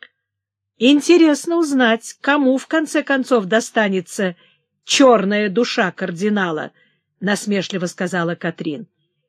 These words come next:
"Ведьмам или ангелам?" "Не сомневаюсь в том, что он станет причиной кровавой ссоры в раю или аду, как это было во Франции.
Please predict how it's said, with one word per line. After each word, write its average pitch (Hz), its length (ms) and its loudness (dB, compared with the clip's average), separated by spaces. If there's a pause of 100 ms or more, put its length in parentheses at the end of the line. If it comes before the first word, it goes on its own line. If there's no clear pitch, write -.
(140)
"Ведьмам 220 800 2 (520)
или 190 220 0
ангелам?" 220 640 -4 (1300)
"Не 320 140 2
сомневаюсь 349 600 0
в - 140 -18
том, 311 220 0
что - 200 -2
он 247 120 2
станет 277 520 -4
причиной 247 760 0 (260)
кровавой 240 580 0
ссоры 294 680 -2 (220)
в 170 100 -6
раю 208 520 2
или 170 300 -2
аду, 165 640 0 (460)
как 226 180 -2
это 233 180 0
было 247 280 0
во 214 120 -2
Франции. 269 720 -6